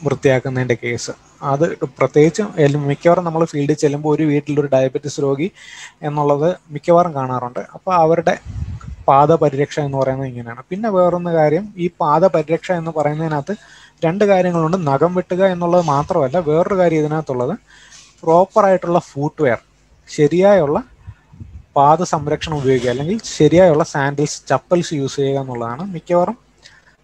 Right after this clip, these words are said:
ആ, നമ്മൾ പറയാറുള്ളത് കാല് മൊത്തത്തിൽ മൂടാൻ,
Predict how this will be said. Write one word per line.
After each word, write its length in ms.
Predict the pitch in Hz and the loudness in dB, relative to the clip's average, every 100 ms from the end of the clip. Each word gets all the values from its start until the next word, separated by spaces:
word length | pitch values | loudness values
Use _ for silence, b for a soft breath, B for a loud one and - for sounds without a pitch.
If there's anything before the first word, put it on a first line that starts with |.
| - | -8
ആ, 260 | 151 151 156 | -2 0 0
നമ്മൾ 280 | 160 165 170 | 0 0 0
പറയാറുള്ളത് 560 | 156 156 165 151 156 240 _ _ - | 0 0 0 0 -2 -4 _ _ -6
കാല് 260 | 156 165 190 | 2 2 2
മൊത്തത്തിൽ 520 | 160 156 175 - 190 | -4 -6 -8 -6 -6
മൂടാൻ, 580 | 170 147 156 160 175 | -6 -4 0 2 2